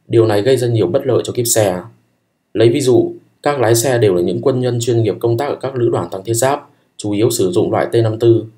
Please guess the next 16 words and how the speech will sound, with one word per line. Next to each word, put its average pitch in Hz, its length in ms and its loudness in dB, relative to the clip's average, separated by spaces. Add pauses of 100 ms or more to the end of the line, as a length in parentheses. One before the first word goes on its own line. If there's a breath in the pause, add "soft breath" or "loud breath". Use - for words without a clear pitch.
hoặc 95 200 -8
T 104 40 -4 (100)
sáu 101 140 -2
hai 107 340 -2 (280)
với 123 100 0
vị 131 200 -4
trí 117 140 0
lái 110 180 -2
xe 113 200 -2
lệch 95 160 -4
hẳn 76 180 -14
về 87 100 -4
một 82 120 -8
bên. 92 320 -2 (680)
Do 117 200 2
đó, 110 400 0